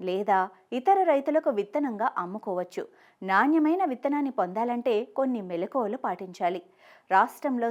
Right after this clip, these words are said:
సాగు చేస్తున్న రకాలలో బీపీటీ యాభై రెండు సున్నా నాలుగు ప్రధానమైనది. సుమారు మూడు పాయింట్ ఐదు సున్నా లక్షల మంది ఈ రకాన్ని సాగు చేస్తున్నారు. అయితే ఈ రకం దోమపోటు,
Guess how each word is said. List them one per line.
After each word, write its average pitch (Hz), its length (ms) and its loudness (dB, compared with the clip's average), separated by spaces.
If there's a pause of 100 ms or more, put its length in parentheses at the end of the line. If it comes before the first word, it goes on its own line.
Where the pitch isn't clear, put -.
సాగు 190 300 0
చేస్తున్న 220 360 -6
రకాలలో 185 540 -2 (420)
బీపీటీ 311 520 0 (160)
యాభై 262 320 4
రెండు 262 240 -2
సున్నా 226 320 -6
నాలుగు 202 300 -2
ప్రధానమైనది. 190 800 -8 (420)
సుమారు 262 380 2 (120)
మూడు 262 220 -2 (100)
పాయింట్ 285 240 2
ఐదు 247 300 0
సున్నా 240 200 -2
లక్షల 214 420 2
మంది 294 240 0 (100)
ఈ 214 80 -4 (120)
రకాన్ని 247 320 -4
సాగు 185 300 -2 (100)
చేస్తున్నారు. 175 460 -6 (340)
అయితే 180 240 0 (400)
ఈ 196 120 -4
రకం 202 300 0 (140)
దోమపోటు, 226 500 -2